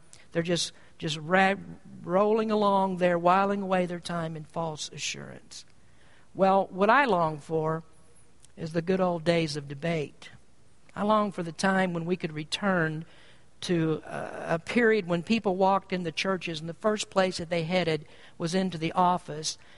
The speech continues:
and they talked to the pastor and they said, "What do you believe about Jesus? What are the doctrines that this church teaches? What will I learn if I become a member of this church?" Some people ask. A few ask.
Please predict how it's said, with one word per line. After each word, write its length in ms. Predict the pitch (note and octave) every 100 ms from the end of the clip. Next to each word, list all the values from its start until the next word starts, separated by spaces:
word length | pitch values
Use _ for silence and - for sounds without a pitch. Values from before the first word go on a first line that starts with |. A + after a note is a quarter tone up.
| -
and 140 | F3
they 80 | F3
talked 340 | G#3 A3 G#3+
to 60 | F3+
the 80 | F3
pastor 500 | G3 F#3+ F#3 - F3+
and 80 |
they 100 | E3+
said, 200 | E3+ F3
"What 240 | E3 A#3 A#3+
do 80 | F3+
you 160 | G3+
believe 380 | E3+ F3 F3+ E3
about 340 | D#3 D#3+ D3+
Jesus? 640 | D3 D3+ C#3+ - - - - -
What 120 | -
are 60 | D#4
the 80 | C4
doctrines 720 | F3+ G#3+ A3 - G#3 F#3 D#3+
that 140 | E3+
this 180 | F3 E3
church 340 | - F3 D#3+ -
teaches? 360 | E3+ D3 D3+
What 440 | E3+ A#3 D#4 D#4 A3
will 280 | A#3+ A#3 -
I 240 | G#3 G3
learn 640 | F3+ F#3+ F#3 C#3 B2+ C3 - - - - -
if 180 | D#3+ E3+
I 140 | F#3+
become 380 | F3+ F3+ F#3 E3
a 60 | D#3+
member 340 | D#3+ D#3+ D3
of 200 | - D#3
this 220 | C#3+ C#3+
church?" 640 | - - C3+ - - - - - - - - -
Some 280 | - D4+ C#4
people 260 | C4+ A3+
ask. 540 | A#3+ A#3+ - - - - - -
A 120 | F3
few 540 | - C4+ C#4+ E3 E3 - -
ask. 640 | G3+ D#3+ C3 - - -